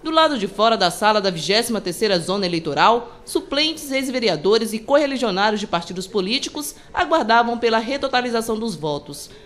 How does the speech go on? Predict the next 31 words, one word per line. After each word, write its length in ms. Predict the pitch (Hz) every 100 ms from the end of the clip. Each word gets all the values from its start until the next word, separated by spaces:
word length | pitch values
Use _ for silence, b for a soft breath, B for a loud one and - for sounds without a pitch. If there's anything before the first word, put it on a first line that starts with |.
| B
O 80 | -
processo 560 | 165 151 - 190 226 226
foi 160 | 214
acompanhado 680 | 202 226 226 208 180 190 202
por 160 | 208 208
pelo 200 | 220 208
menos 240 | 196 220
sete 380 | 214 - 254 294
partidos 720 | - 311 - - 247 254 247 - B -
e 60 |
representantes 720 | 339 370 359 285 214 214 233 220
do 80 |
Ministério 420 | 233 233 226 226 233
Público 320 | 202 185 196
Estadual. 680 | - 202 220 190 160 143 - B B -
Pouco 280 | 180 175 175
antes 240 | 196 214 175
do 80 |
meio-dia, 600 | 185 185 147 - 240 277 269 B B
o 80 | 285
resultado 520 | 330 294 226 226 262
foi 120 | 254
divulgado 440 | 240 226 175 190 214
à 40 |
imprensa 400 | 202 - 208 220
pelo 220 | 226 214
próprio 380 | 202 214 247 -
juiz 320 | 247 233 226
eleitoral 520 | 233 226 233 214 190 214
César 340 | 220 202 214
Lins. 460 | 202 190 196 -